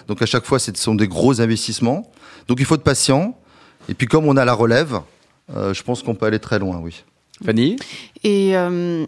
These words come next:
Speaker 3: finalement, ce sujet de la, de la santé, euh, du bien-être, on est sur une tendance sociétale de fond, hein, euh, revenir, euh, aux solutions peut-être un petit peu plus, euh, naturelles et en même temps innover pour en tirer, euh,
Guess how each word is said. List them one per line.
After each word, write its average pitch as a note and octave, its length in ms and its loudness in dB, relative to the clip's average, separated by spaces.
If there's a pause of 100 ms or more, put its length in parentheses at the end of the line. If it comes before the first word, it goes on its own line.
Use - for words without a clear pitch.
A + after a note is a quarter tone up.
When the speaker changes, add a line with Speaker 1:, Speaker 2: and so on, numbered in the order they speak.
Speaker 3:
finalement, G3 580 -2
ce G#3 200 -4
sujet G3 580 0
de F#3 140 0
la, E3 320 0
de F3 100 0
la F3+ 160 0
santé, G#3 840 0
euh, F3+ 40 -2
du F3 160 -2
bien-être, G3 600 0
on F#3+ 100 2
est F3+ 60 2
sur F#3+ 200 -2
une F#3 100 2
tendance G3 400 -2
sociétale G3+ 600 -2
de F#3 100 0
fond, C4 400 0
hein, A3+ 220 0
euh, F3+ 260 0 (100)
revenir, G3+ 560 2
euh, F3 140 2 (320)
aux G3 80 0
solutions G3 460 -2
peut-être G3 320 -2
un F#3 80 2
petit - 160 -8
peu G3 140 -2
plus, G3+ 340 0
euh, F#3 120 2
naturelles G3 640 2
et G3+ 120 2
en F#3 60 0
même F#3+ 220 0
temps G#3+ 280 2
innover A3 480 2
pour G3+ 240 -4
en F3+ 100 0
tirer, G3+ 460 0
euh, F3+ 100 2